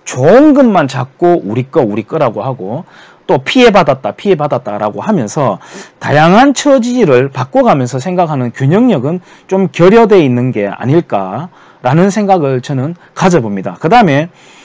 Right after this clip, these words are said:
또 한 가지 우리 단편적인 현상에서 토착 왜구라는 이야기를 많이 하는데요. 제가 제 영상 앞에 쭉 보면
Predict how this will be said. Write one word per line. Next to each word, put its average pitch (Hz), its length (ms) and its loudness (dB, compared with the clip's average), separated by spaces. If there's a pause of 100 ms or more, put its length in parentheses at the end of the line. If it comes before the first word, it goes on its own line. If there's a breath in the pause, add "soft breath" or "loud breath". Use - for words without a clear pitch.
(120)
또 240 80 4
한 240 120 6
가지 220 220 4
우리 139 240 0
단편적인 131 580 -2
현상에서 135 580 -6 (300 loud breath)
토착 277 420 0
왜구라는 175 540 2
이야기를 110 300 -4
많이 104 240 -8
하는데요. 123 440 -6
제가 147 500 2 (280 loud breath)
제 160 180 2
영상 190 480 2
앞에 196 340 -6
쭉 131 180 -10
보면 113 480 -6